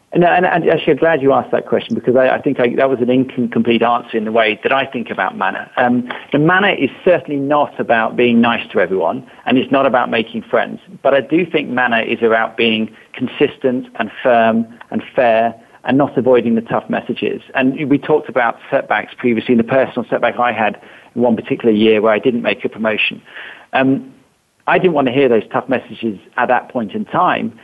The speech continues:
but I look back at that now and recognize that that was absolutely in my, in my interest. So I would look back at that scenario and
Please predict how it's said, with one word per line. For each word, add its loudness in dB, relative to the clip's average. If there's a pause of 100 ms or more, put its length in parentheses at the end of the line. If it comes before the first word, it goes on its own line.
(160)
but 0
I 4
look 4
back -2
at -4
that -2
now 0
and 0
recognize -2
that -6
that 0
was -2
absolutely -2
in -2
my, 0 (340)
in 0
my 2
interest. -2 (580)
So 2
I 4
would 4
look 2
back 0
at -2
that 0
scenario 0
and 2